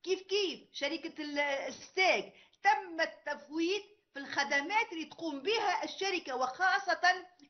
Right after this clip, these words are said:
إنتاج الكهرباء من الطاقات المتجددة من الشمس، ورئيس الجمهورية ذاته هو اللي وقع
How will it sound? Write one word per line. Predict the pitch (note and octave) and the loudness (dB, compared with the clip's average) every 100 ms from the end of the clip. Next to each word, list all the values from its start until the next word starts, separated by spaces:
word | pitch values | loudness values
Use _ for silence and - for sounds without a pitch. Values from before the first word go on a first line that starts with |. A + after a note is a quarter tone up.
| D4 | -10
إنتاج | C4 C#4 F#4+ D#4 A#3+ | -10 0 2 2 0
الكهرباء | - E4+ D4 C4+ B3+ D4+ F4 F#4+ - - | -6 -2 -2 -4 -4 2 4 2 0 -14
من | B3+ C#4 | -8 -6
الطاقات | C#4 - B3+ - E4+ F#4 G4+ - _ _ _ _ | -6 -2 -2 -2 0 2 0 -6 _ _ _ _
المتجددة | B3+ C#4+ F#4 F4 E4 F#4 B3 A#3+ A#3+ | -6 -4 -2 0 0 -2 -2 -4 -4
من | C4+ D#4 | -4 0
الشمس، | D#4+ - F#4 D#4+ A3+ - _ _ | 0 2 2 2 -4 -16 _ _
ورئيس | A#3 C4+ C4+ C4+ G4 A4 F#4+ | -4 0 0 0 -2 -6 -6
الجمهورية | D#4 D#4 D4 C#4+ D4+ D#4+ C4 | -8 -6 -4 -4 -2 0 2
ذاته | A#3+ E4+ G4 G4 | 2 4 2 2
هو | D4 F4+ G4+ F#4 | 2 4 6 6
اللي | D#4+ D4 C#4+ C#4+ | 4 2 -6 0
وقع | G4+ G#4+ - C4 | 0 0 -6 -6